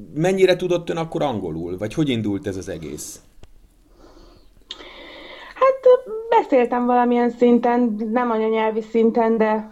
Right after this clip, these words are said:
Speaker 2: valahogy beszéltem, hiszen a munkám során is használtam meg.
Speaker 1: Mhm.
Speaker 2: Ö, jártam én ezer nyelvtanfolyamra, tehát valamennyire azért,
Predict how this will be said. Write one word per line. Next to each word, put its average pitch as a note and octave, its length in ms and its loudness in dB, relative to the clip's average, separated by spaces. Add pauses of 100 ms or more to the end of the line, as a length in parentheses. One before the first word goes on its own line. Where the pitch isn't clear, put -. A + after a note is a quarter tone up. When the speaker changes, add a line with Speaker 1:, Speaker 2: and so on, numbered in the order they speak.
(100)
Speaker 2:
valahogy G#3+ 580 2
beszéltem, G#3+ 440 0
hiszen G#3+ 200 2
a G#3+ 100 4
munkám G#3 320 4
során F#3+ 320 0
is F#3+ 140 -4
használtam F3+ 560 -2
meg. F#3+ 300 -4 (100)
Speaker 1:
Mhm. B2 260 0 (420)
Speaker 2:
Ö, F#3 260 0
jártam F#3+ 520 0
én F3+ 300 2 (120)
ezer F3+ 340 0
nyelvtanfolyamra, F#3 1000 0
tehát F3+ 260 -4 (300)
valamennyire F3+ 720 2
azért, F3+ 400 2